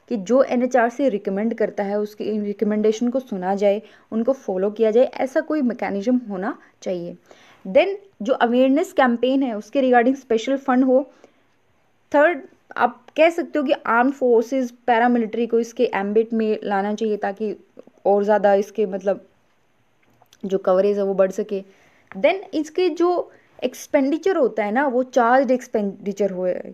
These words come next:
फाइनेंशियल ऑटोनॉमी। देखिए, दो तरीके के एक्सपेंडिचर होते हैं। एक एक्सपेंडिचर जो होता है ना, वो basically बजट में पेश किया जाता है। बजट का तो although दोनों ही पार्ट होते हैं, but उसमें क्या होता है कि पार्लियामेंट उसके ऊपर वोट कर सकती है।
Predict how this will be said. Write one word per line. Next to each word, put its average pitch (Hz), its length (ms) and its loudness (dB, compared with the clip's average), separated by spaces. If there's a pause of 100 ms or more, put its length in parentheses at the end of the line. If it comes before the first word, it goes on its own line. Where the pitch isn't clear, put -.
(340)
फाइनेंशियल 196 520 0
ऑटोनॉमी। 180 500 -6 (360)
देखिए, 359 280 -2
दो 208 300 4
तरीके 330 360 -2
के 330 80 -6
एक्सपेंडिचर 254 600 0
होते 208 240 0
हैं। 208 100 -6
एक 285 240 -2
एक्सपेंडिचर 294 640 -2
जो 277 260 2
होता 208 260 -2
है 269 80 2
ना, 359 120 0
वो 247 140 0
basically 240 520 -2
बजट 214 400 2
में 269 100 0
पेश 240 280 -2
किया 240 220 -2
जाता 202 300 -4
है। 262 140 -8 (540)
बजट 220 300 2
का 294 120 0
तो 311 100 0
although 294 280 0
दोनों 247 160 2
ही 269 60 2
पार्ट 233 280 0
होते 226 180 0
हैं, 254 60 -2
but 277 140 0
उसमें 330 240 -4
क्या 330 100 0
होता 262 160 0
है 339 40 -6
कि 392 100 -4
पार्लियामेंट 269 720 0
उसके 311 220 -6
ऊपर 339 180 -4
वोट 254 300 2
कर 220 160 2
सकती 190 320 -8
है। 180 160 -10